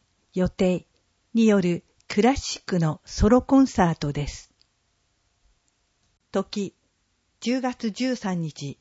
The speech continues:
日曜、十三時開演。ところ、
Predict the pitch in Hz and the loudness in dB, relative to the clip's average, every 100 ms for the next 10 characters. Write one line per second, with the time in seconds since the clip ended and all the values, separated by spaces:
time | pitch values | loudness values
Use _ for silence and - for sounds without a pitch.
0 | _ - 180 - 190 170 131 _ _ _ | _ -8 -8 -4 -4 -2 -6 _ _ _
1 | _ _ _ _ - 254 240 247 202 156 | _ _ _ _ -4 -4 -2 -2 -2 -4
2 | - 156 156 147 139 139 _ _ _ _ | -10 -6 -6 -6 -8 -12 _ _ _ _
3 | _ _ _ _ _ _ _ _ _ - | _ _ _ _ _ _ _ _ _ -6
4 | 190 202 190 175 | -4 -2 -2 -2